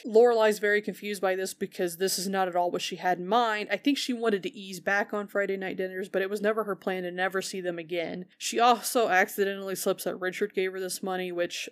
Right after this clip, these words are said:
sets Emily off on Richard as well.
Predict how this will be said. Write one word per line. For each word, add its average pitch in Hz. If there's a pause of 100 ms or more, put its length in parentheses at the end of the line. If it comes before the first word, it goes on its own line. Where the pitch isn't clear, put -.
sets -
Emily 185
off 180
on 175
Richard 175
as 180
well. -